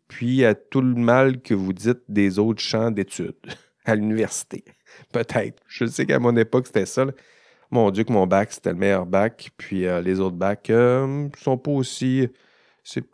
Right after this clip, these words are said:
c'est pas aussi le fun, c'est pas aussi rigoureux, c'est pas aussi difficile, puis on se met à faire toutes sortes de,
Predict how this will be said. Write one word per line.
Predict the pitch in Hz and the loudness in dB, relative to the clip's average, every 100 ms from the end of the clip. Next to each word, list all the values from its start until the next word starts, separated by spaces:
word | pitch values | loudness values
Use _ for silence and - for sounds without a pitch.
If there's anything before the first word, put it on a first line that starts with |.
| _ - | _ -14
c'est | 139 | -4
pas | 147 | 0
aussi | 147 - | 0 0
le | 143 | -6
fun, | - 143 143 147 147 | 2 4 4 0 -4
c'est | 139 - | -4 -2
pas | 107 113 | 0 2
aussi | 113 113 - - 110 | 4 2 -2 -2 -2
rigoureux, | 113 117 120 113 117 117 117 113 | -2 2 2 4 4 4 2 0
c'est | 113 - | -4 -6
pas | 110 | -4
aussi | 107 - 117 | -4 -6 -12
difficile, | 113 127 - - 113 107 107 107 110 | -8 -8 -10 -2 2 2 2 -4 -6
puis | - | -8
on | - | -8
se | - | -4
met | 117 | -4
à | |
faire | - 113 | -2 -2
toutes | - - | -2 -4
sortes | 139 - | -6 -2
de, | 95 | -4